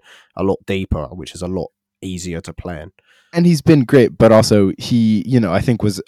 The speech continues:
Speaker 2: a shout, a permanent shout when Newcastle were sitting third and were the third best team in the league. They've dropped off that pace. So I don't think he's up for that conversation regardless.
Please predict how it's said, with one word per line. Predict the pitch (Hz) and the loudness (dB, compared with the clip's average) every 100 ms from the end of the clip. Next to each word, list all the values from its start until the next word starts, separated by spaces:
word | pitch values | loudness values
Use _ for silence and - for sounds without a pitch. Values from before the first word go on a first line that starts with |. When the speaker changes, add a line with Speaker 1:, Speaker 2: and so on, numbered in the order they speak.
| - | -2
Speaker 2:
a | 110 | -2
shout, | - 113 107 - | 2 4 4 0
a | |
permanent | 92 123 135 104 - | 0 4 4 2 -4
shout | - 85 82 - | -6 -4 -4 -8
when | - 98 95 92 82 80 _ _ _ | -4 0 0 -2 -6 -10 _ _ _
Newcastle | 101 120 - 101 90 92 87 | 0 2 2 -2 -2 -2 0
were | 90 90 85 - | 0 0 0 -4
sitting | - 120 101 85 | 0 2 2 0
third | - 131 104 87 82 - | 0 4 6 4 0 -4
and | 95 85 | -6 -4
were | 85 82 82 | -4 -2 -4
the | 95 | -6
third | 92 92 85 | 0 0 0
best | 82 - | -4 -4
team | 92 | -6
in | 80 | -4
the | 82 | 0
league. | 113 110 85 85 | 2 2 0 -4
They've | 92 85 | -4 -2
dropped | - 82 - | -2 0 2
off | 107 - | 2 0
that | - | -10
pace. | - 57 - | -10 -14 -14
So | - 90 | -6 -4
I | 87 | -2
don't | 92 95 | -2 -4
think | - 80 | -6 -10
he's | 80 | -8
up | 78 80 | -10 -8
for | |
that | 76 - | -10 -8
conversation | 78 82 87 - | -8 -6 -8 -8
regardless. | 65 80 78 52 - | -8 -6 -6 -8 -16